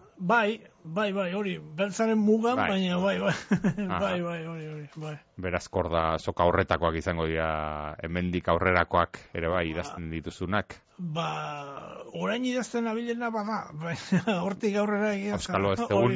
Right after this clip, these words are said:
Speaker 1: ez
Speaker 2: zegun
Speaker 1: dakit.
Speaker 2: ze ideia atorren edo.
Speaker 1: Horixe, horixe, igual goize aldatu egiten da, eta,
Speaker 2: <laughs>
Speaker 1: pff, bat ez dakit.
Speaker 2: Eta igual, eh, Iñaki Irazabal ikusiko dugu poemak idazten.
Speaker 1: Ba, gatza, ez dut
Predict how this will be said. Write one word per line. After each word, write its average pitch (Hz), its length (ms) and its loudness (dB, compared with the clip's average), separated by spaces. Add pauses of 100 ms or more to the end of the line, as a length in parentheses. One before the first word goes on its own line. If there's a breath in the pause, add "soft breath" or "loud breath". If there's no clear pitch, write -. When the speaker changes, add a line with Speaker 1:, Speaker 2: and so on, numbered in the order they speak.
Speaker 1:
ez - 80 -2
Speaker 2:
zegun 117 160 6
Speaker 1:
dakit. 113 100 2
Speaker 2:
ze 127 60 8
ideia 113 360 8
atorren 107 380 6
edo. 110 180 8
Speaker 1:
Horixe, 165 380 0
horixe, 170 140 2
igual 180 680 0
goize 185 360 -2
aldatu 185 400 -2
egiten 180 300 -2
da, 185 100 -4
eta, 180 260 -6 (140)
Speaker 2:
<laughs> - 120 -4
Speaker 1:
pff, - 320 -10
bat 151 180 -10
ez 156 120 -10
dakit. 151 440 -12
Speaker 2:
Eta 87 80 -6
igual, 85 260 0
eh, 80 160 -2
Iñaki 85 260 -2
Irazabal 82 420 0
ikusiko 82 280 -4
dugu 92 260 4
poemak 92 360 2
idazten. 85 440 -2 (720 soft breath)
Speaker 1:
Ba, 180 160 -4 (560)
gatza, 190 460 4
ez 180 100 0
dut 180 140 -2